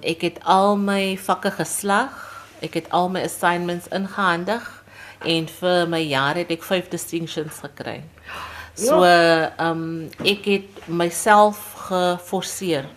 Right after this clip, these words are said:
Speaker 1: My hande het natuurlik vir my vertel hoe seer hulle is in die aand, maar ek het geweet dit was alles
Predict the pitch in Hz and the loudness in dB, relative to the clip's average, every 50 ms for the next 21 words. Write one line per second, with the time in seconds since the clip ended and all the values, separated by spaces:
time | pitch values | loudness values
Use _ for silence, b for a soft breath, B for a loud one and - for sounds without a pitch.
0 | - - 170 165 165 156 - - 143 151 160 170 170 180 190 196 196 190 190 190 | -12 -2 0 0 0 0 0 -4 -2 -2 -2 -2 -2 0 2 2 2 2 2 0
1 | 196 196 - - - - 147 135 147 156 - 170 160 - - 208 196 185 180 185 | -2 -6 -10 -14 -14 -10 -4 -4 -4 -2 -2 -4 -4 -4 -2 -2 0 2 2 0
2 | 185 - 185 170 160 147 143 143 - - 160 - - 170 165 160 156 143 143 143 | 0 -2 -6 -6 -4 -4 -6 -6 -8 -10 -10 -8 -2 0 0 0 0 -2 -4 -6
3 | - - 180 160 156 151 147 143 135 - - - - 160 156 147 - - - 147 | -6 -4 -4 -4 -2 -2 -4 -4 -4 -6 -6 -8 -10 -10 -8 -10 -10 -8 -8 -6
4 | 147 143 143 151 - - - - 165 135 - 156 - 185 - - 180 160 139 143 | -6 -6 -8 -10 -14 -18 -16 -10 -6 -6 -6 -4 -6 -8 -6 -4 -4 -2 -2 -2
5 | 143 156 160 180 165 160 - 147 147 143 - - - - 170 165 165 165 160 - | -4 -4 -2 -2 -4 -4 -2 -4 -4 -4 -8 -8 -6 -4 -2 -2 -2 -2 -4 -6
6 | - | -10